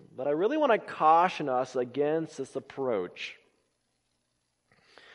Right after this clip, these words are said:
Recall that John the Baptist himself struggled with the identity of Jesus Christ. "Are you he that should come, or do we look for another?"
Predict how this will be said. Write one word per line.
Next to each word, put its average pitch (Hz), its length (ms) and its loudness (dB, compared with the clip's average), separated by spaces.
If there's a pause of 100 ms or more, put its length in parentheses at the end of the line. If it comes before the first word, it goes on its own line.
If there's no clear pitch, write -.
(300)
Recall 170 420 4
that 151 200 6
John 160 320 8
the 226 100 6
Baptist 170 600 2
himself 139 580 2
struggled 135 800 4
with 117 160 0
the 120 140 -4
identity 127 540 -4
of 107 80 -8
Jesus 110 300 -12
Christ. 101 480 -8
"Are 107 80 -12
you 123 160 -6
he 127 200 -6
that 151 120 -4
should 120 160 -10
come, 180 300 -8
or 110 200 -6
do 110 180 -12
we 131 100 -6
look 170 220 -6
for 139 160 -4
another?" 120 480 -6